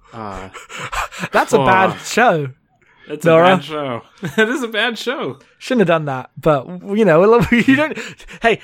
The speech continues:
Speaker 2: now, to talk to your friends, you don't need to do that. <laughs>
Speaker 1: That's so true. I just ha-, I just get to read a good book.
Speaker 2: So true.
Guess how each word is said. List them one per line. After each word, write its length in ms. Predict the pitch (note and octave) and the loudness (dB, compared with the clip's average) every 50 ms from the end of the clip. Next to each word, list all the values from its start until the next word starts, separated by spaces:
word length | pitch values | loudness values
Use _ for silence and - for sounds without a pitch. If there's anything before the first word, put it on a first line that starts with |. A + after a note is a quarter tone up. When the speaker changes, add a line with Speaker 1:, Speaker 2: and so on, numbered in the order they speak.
| - - | -6 -4
Speaker 2:
now, 480 | G#3 A#3+ D4 D#4 B3+ G3 F3 F3 F#3 F#3+ - | 0 2 2 4 2 2 2 2 0 0 -2
to 80 | - G3+ | -4 -2
talk 260 | - A3+ A#3 A#3 A3+ | 2 4 4 4 2
to 80 | - G#3 | 2 2
your 140 | G#3+ G#3 | 2 2
friends, 320 | - G3 A3 G3 F#3+ E3+ F3+ | 4 4 2 2 2 2 0
you 80 | F3+ | 0
don't 240 | D#3 F3+ E3+ E3+ D#3+ | 2 4 4 4 2
need 100 | E3 D#3 | 0 -2
to 80 | C3+ B2 | -4 -4
do 160 | D3 C#3 C3 | -4 -4 -4
that. 220 | A2+ A2 A2 - - - G#3 - - | -4 -6 -10 -12 -6 -4 -4 -4 -4
<laughs> 240 | - - - - - | -8 -16 -20 -6 -4
Speaker 1:
That's 180 | D#3 D3 - - | -4 -4 -4 -4
so 180 | - D#3+ D3 | -4 -4 -4
true. 280 | D3 - - D#3+ C#3+ B2+ | -4 -6 -4 -4 -2 -2
I 40 | A#2+ | -2
just 220 | B2 C#3+ C#3 - | -4 -8 -12 -12
ha-, 160 | - D#3+ - D3 | -12 -12 -8 -8
I 120 | C#3 C#3+ | -8 -8
just 180 | C#3 D3+ - - | -8 -10 -12 -12
get 140 | D#3 D3 | -12 -10
to 100 | - C#3+ | -10 -10
read 380 | C3 C3 C3+ C#3 C#3+ C#3 C3+ C3+ - | -10 -8 -8 -6 -6 -8 -8 -10 -12
a 80 | C3 | -14
good 300 | C3 B2+ C#3 C#3 C#3 C3+ | -12 -8 -8 -8 -8 -6
book. 440 | C3+ D#3+ G#3+ - - - - _ _ _ _ _ _ _ _ _ _ _ _ _ _ _ _ | -6 -6 -6 -6 -8 -12 -20 _ _ _ _ _ _ _ _ _ _ _ _ _ _ _ _
Speaker 2:
So 160 | - F#3 G3+ F#3+ | -16 -14 -14 -14
true. 400 | - - - G#3 G#3 G3+ F#3 | -14 -14 -12 -10 -8 -8 -8